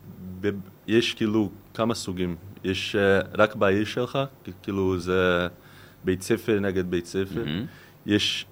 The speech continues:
Speaker 1: ב-, בתוך המדינה, כי אז כאילו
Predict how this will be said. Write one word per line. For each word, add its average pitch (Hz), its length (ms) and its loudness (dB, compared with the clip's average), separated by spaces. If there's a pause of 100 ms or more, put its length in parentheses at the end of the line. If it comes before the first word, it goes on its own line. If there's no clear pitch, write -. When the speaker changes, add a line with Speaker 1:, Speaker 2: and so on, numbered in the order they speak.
(300)
Speaker 1:
ב-, 95 360 4 (100)
בתוך 107 380 2
המדינה, 92 480 0 (560)
כי 90 120 -2
אז 90 160 0
כאילו 95 800 6